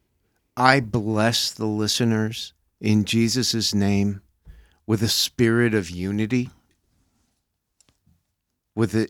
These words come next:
and with the spirit of trust in you and your goodness,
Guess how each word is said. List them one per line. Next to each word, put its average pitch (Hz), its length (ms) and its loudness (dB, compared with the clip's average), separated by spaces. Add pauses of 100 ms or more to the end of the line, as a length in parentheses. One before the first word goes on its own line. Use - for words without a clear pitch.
and 123 440 4 (280)
with 113 200 0
the 113 100 -4
spirit 123 560 4
of 98 220 -4
trust - 600 -2 (440)
in 113 340 2
you 123 600 0 (420)
and 101 320 2
your 95 240 -2
goodness, 104 1000 -2